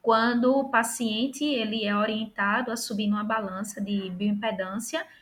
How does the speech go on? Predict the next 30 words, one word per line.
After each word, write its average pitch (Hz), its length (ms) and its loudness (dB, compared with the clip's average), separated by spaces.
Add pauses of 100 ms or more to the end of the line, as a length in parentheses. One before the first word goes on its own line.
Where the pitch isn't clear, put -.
(160)
e 240 100 2
a 262 100 8
partir 262 800 0
daquela 247 720 2
ferramenta, 202 720 -4
daquele 254 440 -4
equipamento, 214 840 -6 (400)
a 240 80 -6
partir 233 320 0
da 262 160 4
aferição 254 540 -2
de 220 100 0
dados, 185 480 -2
a 226 120 4
gente 226 280 -2
ter 220 200 -6
ali 214 240 0
um 247 100 0
resultado 240 800 -2 (840)
de 302 300 2
diagnóstico, 254 920 0 (260)
que 254 140 0
serve 240 520 0
para 214 280 0
o 208 60 0
direcionamento 226 720 -2
de 226 80 -2
condutas 226 520 -2
do 226 80 -4
nutricionista. 233 840 -4